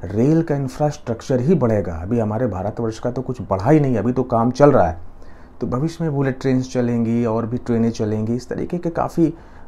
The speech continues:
मुझे लगता है कि इसका भविष्य तो उज्जवल है, बस थोड़ी वही प्रमोटर की वजह से समस्या है, लोग बचते हैं,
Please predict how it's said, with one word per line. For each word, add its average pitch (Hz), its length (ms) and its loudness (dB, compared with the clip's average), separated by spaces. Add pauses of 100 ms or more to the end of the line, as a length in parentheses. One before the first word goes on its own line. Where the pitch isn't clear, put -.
मुझे 165 120 2
लगता 202 260 2
है 123 60 0
कि 190 100 -2
इसका 185 240 2
भविष्य 147 380 0
तो 226 60 2
उज्जवल 131 400 2
है, 139 240 2
बस 147 260 -4
थोड़ी 185 140 0
वही 180 180 2
प्रमोटर 156 400 -2
की 151 120 -4
वजह 139 140 0
से - 120 -6
समस्या 123 360 -2
है, - 160 -4
लोग 147 240 2
बचते 120 300 4
हैं, 113 160 2